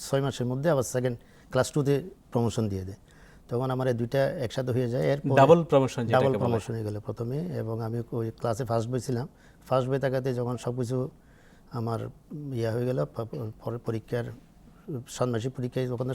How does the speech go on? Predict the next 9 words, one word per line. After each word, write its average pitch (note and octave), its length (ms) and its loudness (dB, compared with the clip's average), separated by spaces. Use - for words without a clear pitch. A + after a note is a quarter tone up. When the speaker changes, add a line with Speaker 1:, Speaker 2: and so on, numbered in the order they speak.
Speaker 1:
তখন B2+ 180 -2
ষান্মাসিক C3+ 480 0
আর C3+ 60 -2
বার্ষিক A#2 300 -2
দুইটা C3 180 2
পরীক্ষা G#2+ 260 -2
ছিল। G2+ 200 -10
তখন C3 200 2
Speaker 2:
মিড D3 140 6